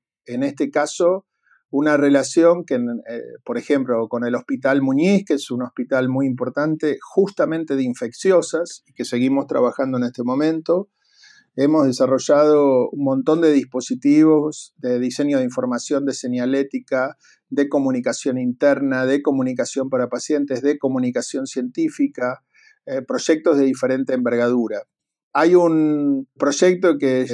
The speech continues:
ya se registró en Diseño y Diáspora que tiene que ver con, eh, un proyecto señalético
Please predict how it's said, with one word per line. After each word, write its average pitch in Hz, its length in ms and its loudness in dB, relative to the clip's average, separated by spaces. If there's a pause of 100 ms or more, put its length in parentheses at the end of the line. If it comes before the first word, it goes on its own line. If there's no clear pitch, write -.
ya 139 180 0
se 143 140 -4
registró 127 560 0
en 143 80 2
Diseño 131 720 -2
y 123 80 -2
Diáspora 156 720 2
que 113 240 -6
tiene 127 260 -4
que 120 140 -2
ver 127 180 0
con, 123 180 -4
eh, 117 120 -4
un 127 180 -6
proyecto 127 460 -6
señalético 127 1040 -4